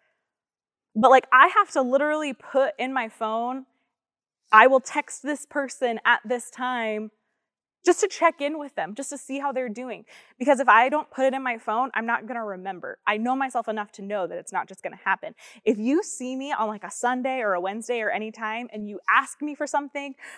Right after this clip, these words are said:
or you want me to do something, and I write it down, I need you to know that me writing it down <laughs> shows you that I care about it enough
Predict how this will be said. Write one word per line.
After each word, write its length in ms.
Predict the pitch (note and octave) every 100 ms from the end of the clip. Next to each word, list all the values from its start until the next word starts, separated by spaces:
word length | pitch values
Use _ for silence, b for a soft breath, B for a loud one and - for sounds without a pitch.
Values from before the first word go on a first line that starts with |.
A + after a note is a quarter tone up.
| A#3
or 240 | G#3 G#3+
you 140 | G3+ A#3
want 120 | A#3
me 60 | A3+
to 80 |
do 220 | F3+ G3 B3+
something, 580 | E4 D4+ C#4+ D#4 D4+ B3+
and 120 | G3
I 160 | F#3+ A#3+
write 200 | C4+ C4+
it 100 | A#3+
down, 280 | A3 A3+ C4
I 80 | A3+
need 220 | C#4+ D4+
you 60 | B3+
to 80 | A3+
know 160 | G3+
that 120 | G3
me 280 | F#3+ G3+ A#3
writing 360 | C4 A#3 A3+ G#3+
it 180 | D3+ E3
down 420 | F#3+ G3+ A#3 C4+
<laughs> 20 |
shows 440 | - - C4 C4
you 100 | C#4+
that 120 | B3 G#3
I 100 | G#3+
care 360 | - A#3 A#3
about 360 | A#3+ - - C4+
it 80 | B3+
enough 360 | B3 C#4 A#3+